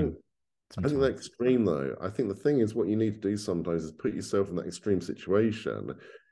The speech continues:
Speaker 1: and then maybe put yourself in the other extreme situation to get a balance.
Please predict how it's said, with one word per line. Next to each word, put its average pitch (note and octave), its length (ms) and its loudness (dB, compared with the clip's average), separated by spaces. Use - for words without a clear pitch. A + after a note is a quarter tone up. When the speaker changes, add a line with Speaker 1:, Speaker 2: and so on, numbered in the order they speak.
Speaker 1:
and F2+ 120 0
then F#2 100 6
maybe F#2+ 240 4
put - 180 2
yourself E2+ 440 4
in E2+ 80 2
the G2 80 6
other A2+ 180 4
extreme C#2+ 320 -4
situation D#2 560 0
to D2+ 80 -2
get - 140 -2
a - 40 -6
balance. C#2 680 -2